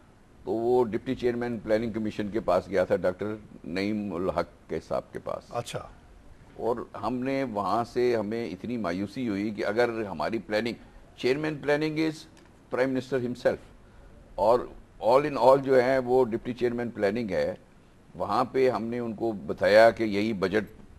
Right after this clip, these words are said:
Speaker 1: ए, की प्रिपरेशंस के सिलसिले में, ए, टैरिफ रैशनलाइजेशन के लिए गए थे। तो वो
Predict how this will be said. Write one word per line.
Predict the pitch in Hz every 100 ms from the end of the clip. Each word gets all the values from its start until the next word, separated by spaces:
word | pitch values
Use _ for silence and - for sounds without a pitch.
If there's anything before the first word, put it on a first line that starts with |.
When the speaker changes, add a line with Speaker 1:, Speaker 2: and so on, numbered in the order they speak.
| - - - -
Speaker 1:
ए, | 87 90 87 80
की | 98
प्रिपरेशंस | 92 98 107 104 120 107
के | 110
सिलसिले | 98 90 95 95
में, | 85 110 131 - - - - - -
ए, | 107
टैरिफ | 107 - 143 147
रैशनलाइजेशन | 123 107 98 95 87 85 - 87
के | 78
लिए | 76 69
गए | 58
थे। | 57 - - - - - - - - -
तो |
वो | 113 135 151 147